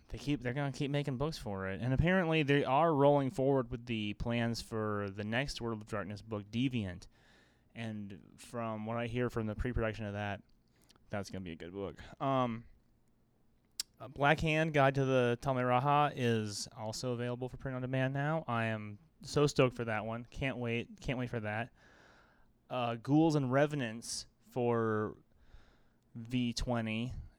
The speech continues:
is available as a, um, P D F only at this point. It's one of those advanced P D Fs, so you can go in there and, like,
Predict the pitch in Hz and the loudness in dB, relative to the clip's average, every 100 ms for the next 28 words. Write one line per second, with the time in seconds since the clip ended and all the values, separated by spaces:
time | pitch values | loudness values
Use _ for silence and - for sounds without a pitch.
0 | _ 131 131 120 127 127 143 147 143 135 | _ -6 -4 -4 -6 -2 0 0 2 0
1 | 127 127 117 113 110 123 113 110 107 104 | 0 0 0 -2 -6 -6 -4 -4 -4 -4
2 | 110 107 101 98 95 - - - - - | -4 -2 -2 -6 -10 -16 -20 -16 -14 -8
3 | 151 147 139 135 135 139 117 107 110 107 | -4 -2 -2 0 -2 0 -2 -6 -10 -14
4 | - 110 98 98 - - - - 127 135 | -16 -14 -12 -12 -12 -12 -14 -14 -10 -4
5 | 131 117 110 107 110 - 120 120 120 - | -2 -2 -4 -4 -6 -6 -4 -2 -4 -4
6 | 107 101 - 98 98 98 101 98 92 90 | -8 -10 -10 -10 -8 -8 -8 -8 -10 -14